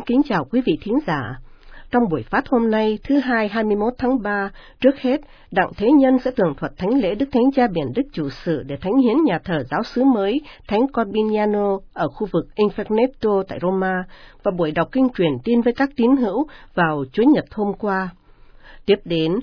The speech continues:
Linh Tiến Khải và Mai Anh sẽ gửi đến quý vị một sinh hoạt giáo hội với phần đầu cuộc phỏng vấn đan sĩ Jean-Pierre Schumacher về cái chết của bảy tu sĩ dòng Trappist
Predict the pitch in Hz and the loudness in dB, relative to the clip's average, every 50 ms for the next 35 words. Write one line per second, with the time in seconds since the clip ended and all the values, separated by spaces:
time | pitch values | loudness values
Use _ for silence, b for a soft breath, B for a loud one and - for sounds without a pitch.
0 | - - 214 240 233 220 - 226 247 302 302 - 190 143 123 139 131 147 185 214 | -4 0 2 2 2 4 2 2 2 2 0 -2 -4 -4 -4 -4 -4 -4 -4 -2
1 | 202 - 214 202 196 - 220 170 151 127 101 135 160 180 - 247 269 269 240 185 | -2 -2 -2 -2 -2 -4 -4 -4 -4 -4 -4 -4 -6 -4 0 0 0 2 2 0
2 | - 151 135 - - 262 254 254 233 202 151 - - 131 147 170 226 269 - 185 | 0 -2 -4 -6 -2 0 0 2 2 0 -2 -4 -6 -4 -4 -4 -4 -4 -4 -4
3 | 160 127 - - B B B B B - 233 302 302 - 220 185 170 156 156 165 | -2 -2 -4 -8 B B B B B 2 2 2 4 2 2 2 2 0 0 0
4 | 160 156 147 139 - 170 165 - - - 156 135 123 131 139 151 175 247 247 247 | 0 0 0 -2 -2 -4 -6 -6 -4 -4 -4 -4 -4 -4 -4 -4 -4 -2 0 0
5 | 240 240 233 233 - - 165 247 269 247 - 233 226 220 214 - 220 214 214 214 | 0 0 0 -2 -2 -2 -2 0 0 0 0 0 0 0 -2 -4 -2 0 0 0
6 | 208 - - 233 214 208 208 208 208 208 - - 208 202 196 190 190 B B B | 0 -2 0 0 0 0 0 0 -2 -2 -4 -4 -2 -2 -2 -2 -4 B B B
7 | B B B B B - 156 185 180 170 170 165 160 - - 240 285 277 285 - | B B B B B -4 -2 2 2 4 4 2 2 2 2 2 2 2 2 2
8 | 262 285 339 - - - 180 151 147 139 117 113 - 247 247 247 - - 196 269 | 2 2 2 0 -2 -2 -2 -2 -2 -4 -6 -4 -2 -2 -2 0 0 0 0 0
9 | 277 269 - 170 147 123 127 - - 220 226 - - 247 269 285 - - | 0 0 0 0 -2 -2 -6 -6 -6 -6 -4 -2 0 0 0 0 -2 -4